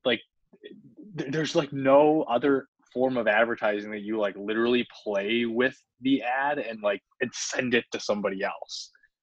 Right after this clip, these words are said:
Uh, like, it's, it's just insane. I think we've talked about this before when I've come on, on your channel. Like, it, like, I think A R is pretty much one of the only forms of advertising where you, like, s-, literally send people the ad, like, and you probably send it to, like, ten people. You're like, "Look at this funny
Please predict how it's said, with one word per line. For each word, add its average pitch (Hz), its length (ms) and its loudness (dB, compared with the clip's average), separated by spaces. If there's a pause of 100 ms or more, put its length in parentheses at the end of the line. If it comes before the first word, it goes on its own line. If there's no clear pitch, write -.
(160)
Uh, 98 140 -8
like, 131 140 4
it's, 131 180 4
it's 123 180 0
just 147 200 2
insane. 120 320 2
I 95 80 0
think 127 120 0
we've 160 160 4
talked 123 300 2
about 104 140 -2
this 104 180 -4
before 123 460 2
when 101 100 -4
I've 98 160 -2
come 113 160 0
on, 104 320 2 (420)
on 110 140 4
your 98 100 -2
channel. 117 440 6
Like, 95 180 2 (240)
it, - 80 -16 (120)
like, 127 200 4
I 110 120 2
think 143 240 4
A 113 160 4
R 107 240 6
is 113 80 -2
pretty 127 200 2
much 123 180 -2
one 117 100 -2
of 107 60 -4
the 110 120 -2
only 107 360 2
forms 107 240 2
of 98 60 0
advertising 98 600 4
where 98 120 2
you, 98 120 0
like, 101 220 6
s-, - 180 -12
literally 139 360 8
send 120 340 6
people 107 380 4
the 107 180 -2
ad, - 560 -8 (100)
like, 101 200 0 (220)
and 135 120 6
you 117 100 0 (120)
probably 139 360 8
send 131 240 6
it 123 120 6
to, 113 80 0
like, 107 180 4
ten 127 200 2
people. 110 380 2
You're 95 80 -2
like, 101 140 0
"Look 156 140 6
at 147 80 4
this 143 160 2
funny 139 520 2